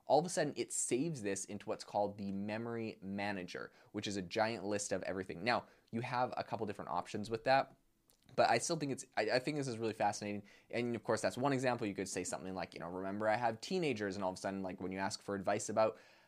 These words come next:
um, you know, parenting, it's gonna know that you're referring to teenagers instead of, like, uh, you know, toddlers or something. So there's, like, these kinds of things that I think would be interesting with it. That being said, um,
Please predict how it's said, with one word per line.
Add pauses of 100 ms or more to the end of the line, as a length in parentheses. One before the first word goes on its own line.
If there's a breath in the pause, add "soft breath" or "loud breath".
um,
you
know,
parenting,
it's
gonna
know
that
you're
referring
to
teenagers
instead
of,
like, (360)
uh,
you
know,
toddlers
or
something.
So (440)
there's,
like, (140)
these
kinds
of
things
that
I
think
would
be
interesting
with
it. (540 loud breath)
That
being
said,
um,